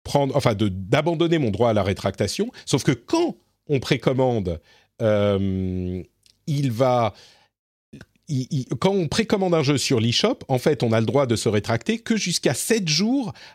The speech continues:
avant la date de sortie officielle, mi-, même si ça fait pas quatorze jours depuis l'achat. Et Nintendo, ils expliquent que,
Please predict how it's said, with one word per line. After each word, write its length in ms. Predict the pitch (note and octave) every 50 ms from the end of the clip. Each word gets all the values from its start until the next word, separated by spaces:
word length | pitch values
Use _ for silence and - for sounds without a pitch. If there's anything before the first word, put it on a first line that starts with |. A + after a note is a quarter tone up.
| _ -
avant 360 | - F#3 E3+ D#3 G#3 B3 C4+
la 120 | B3 E3+ C#3+
date 220 | F3+ G3+ F#3+ E3+
de 60 | E3+ -
sortie 280 | - E3+ - - A#3
officielle, 440 | A3+ G#3 - F3 - - F3 C#3+ A2+
mi-, 220 | A2 D#3+ G#3+ F#3+ C3
même 240 | C3+ D#3+ A3+ B3+ -
si 160 | - - D3
ça 160 | - D#3 C#3+
fait 140 | - - C#3+
pas 160 | - A3 A3+
quatorze 420 | - - E3 - - D3+ C#3+ C3
jours 320 | B2 B2 C3 B2 G#2+ E2+ - - - - - -
depuis 240 | A#2 A2+ - C3+
l'achat. 380 | A#2 G#2+ G2+ - - G#2+ F2 D#2+ - - - - - - _ _ -
Et 200 | A#3 A#3+ G#3+ C#3 C3
Nintendo, 520 | C#3+ E3 F3+ D#3+ D3 F3 D#3 E3+ A3 D#4
ils 140 | C#4+ F#3+ D3+
expliquent 420 | D3 - - - C#4+ - - _ -
que, 260 | - G3+ B3 D#4+